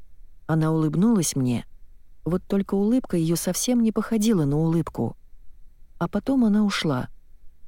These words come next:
и у меня упало сердце. До меня вдруг с предельной ясностью дошло, что я все это время крепко держался за возможность, возможность присутствия в моей жизни Дейзи.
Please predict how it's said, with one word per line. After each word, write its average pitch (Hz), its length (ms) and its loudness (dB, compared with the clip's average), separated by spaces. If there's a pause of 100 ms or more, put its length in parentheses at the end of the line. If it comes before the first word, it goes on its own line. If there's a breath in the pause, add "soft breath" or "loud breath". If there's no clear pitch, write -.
(100)
и 180 100 4
у 180 80 4
меня 170 360 2
упало 156 360 0
сердце. 135 600 -2 (1200)
До 165 140 2
меня 208 260 4
вдруг 202 260 2
с - 100 -4
предельной 226 560 4
ясностью 208 580 2
дошло, 165 360 2
что - 200 -2
я 175 180 2
все 190 240 0
это 180 180 0
время 202 320 2
крепко 214 400 2
держался 180 580 2
за 180 140 0
возможность, 180 840 2 (840)
возможность 220 640 4
присутствия 190 640 2
в 143 60 0
моей 151 320 4
жизни 185 380 4
Дейзи. 175 580 2